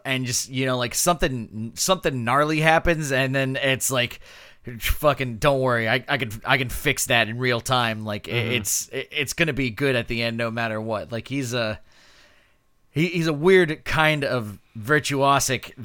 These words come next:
Speaker 1: that is, uh, not, not technical. And it just, just something, something about that just, y-, you know, like, just, just kinda touched me a, l-, a little bit a-, a-, as to his skill. And I,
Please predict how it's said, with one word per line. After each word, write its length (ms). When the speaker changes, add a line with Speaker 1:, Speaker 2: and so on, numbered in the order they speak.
Speaker 1:
that 380
is, 300
uh, 300
not, 320
not 480
technical. 760
And 300
it 160
just, 300
just 220
something, 420
something 580
about 300
that 220
just, 260
y-, 60
you 140
know, 180
like, 300
just, 280
just 200
kinda 240
touched 340
me 220
a, 100
l-, 240
a 80
little 260
bit 320
a-, 120
a-, 300
as 200
to 120
his 120
skill. 360
And 120
I, 180